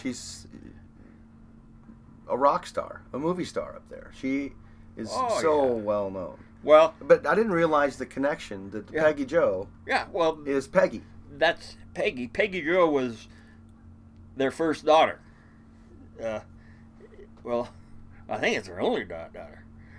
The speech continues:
Speaker 2: But yeah, so is, uh, Peggy Joe. In fact, O-, Oscar gave, see, I'm, I'm a kid. I don't know how, well, I'm kind of a kid there.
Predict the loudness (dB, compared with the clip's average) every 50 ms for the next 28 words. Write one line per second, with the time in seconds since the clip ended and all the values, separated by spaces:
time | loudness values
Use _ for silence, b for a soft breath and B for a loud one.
0 | B B B B -2 0 2 6 8 8 8 8 6 0 -2 0 2 4 4 4
1 | 4 2 0 -4 -8 -8 -10 -12 -18 -20 -20 -20 -20 -20 B B B B B B
2 | B B B B B B B B -20 -20 -20 -20 -20 -20 -20 -20 -20 -20 -20 -14
3 | -8 -6 -4 -4 -4 -6 -4 -2 -2 0 0 0 -2 -6 B B B B B B
4 | B B B -12 -10 -10 -4 4 4 4 4 4 0 0 0 0 2 2 2 2
5 | 4 0 -2 -2 0 2 2 2 0 -2 -6 -8 -6 -4 -2 -2 -4 -6 -8 -12
6 | -18 -20 -20 -20 -20 -20 -20 -20 -20 -16 -6 -6 -4 -4 -4 -8 -2 0 2 2
7 | 2 2 2 2 0 -2 -4 -4 -4 -4 -4 -6 -10 -8 -6 -6 -6 -6 -8 -4
8 | 0 2 2 2 0 -4 -6 -14 -14 -12 -12 -12 -12 -12 -14 -14 -14